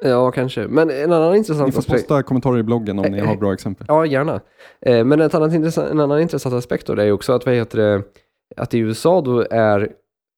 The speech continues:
Speaker 1: att flera tecknade serier är prominenta i, i just, eh, s-, den satiriska humorn. Alltså, jag tänker, du har dels då, som jag nämnt, South Park, men även eh, Family Guy, American Dad.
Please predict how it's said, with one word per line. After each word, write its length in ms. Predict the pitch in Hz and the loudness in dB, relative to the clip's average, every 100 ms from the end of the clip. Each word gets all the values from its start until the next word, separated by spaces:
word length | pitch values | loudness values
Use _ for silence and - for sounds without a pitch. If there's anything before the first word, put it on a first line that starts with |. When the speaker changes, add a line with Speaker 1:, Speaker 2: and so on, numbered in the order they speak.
| _ _ _ _ - | _ _ _ _ -10
Speaker 1:
att 200 | 117 - - | -8 -8 -16
flera 340 | - 156 190 151 | -4 0 2 0
tecknade 480 | - 131 - 190 190 | -2 -6 -2 -4 -2
serier 300 | 110 98 95 | -2 -2 -2
är 120 | 101 | -4
prominenta 1040 | 110 117 107 127 151 135 - 101 95 92 - | -4 -2 0 2 0 -4 -4 -2 0 -2 -4
i, 360 | 107 95 - | -8 -10 -8
i 40 | 107 | -6
just, 420 | 101 - - - | -6 -8 -20 -14
eh, 60 | - - | -12 -10
s-, 160 | - - - - - | -14 -16 -16 -14 -14
den 300 | - - 117 | -16 -12 -10
satiriska 560 | 110 113 143 175 101 92 | -10 -6 -4 -4 -4 -4
humorn. 320 | 101 90 78 | -2 -2 -4
Alltså, 260 | 95 110 110 | -4 -2 -2
jag 120 | 107 | 0
tänker, 320 | 104 101 107 107 - _ _ - | -2 -2 -2 -4 -12 _ _ -6
du 80 | 110 | -2
har 100 | 107 | 0
dels 340 | 123 143 - | 2 2 0
då, 520 | - 107 101 98 95 | -2 0 2 0 -4
som 140 | 113 113 | -6 -4
jag 80 | 104 | -2
nämnt, 160 | 98 | -4
South 260 | - 117 110 | -2 -2 0
Park, 280 | 110 98 - | -2 -2 -2
men 120 | 107 | -2
även 400 | 104 113 135 131 - _ _ _ | 0 0 0 -2 -8 _ _ _
eh, 1000 | - 107 98 55 65 69 - - - - | -4 -2 0 -4 -6 -8 -8 -10 -10 -12
Family 400 | - - 107 107 | -12 -4 -2 0
Guy, 400 | 104 107 104 104 110 _ - | 0 0 0 -2 -6 _ -4
American 380 | 110 104 104 101 | -2 -2 -4 0
Dad. 420 | 104 101 101 | 2 2 0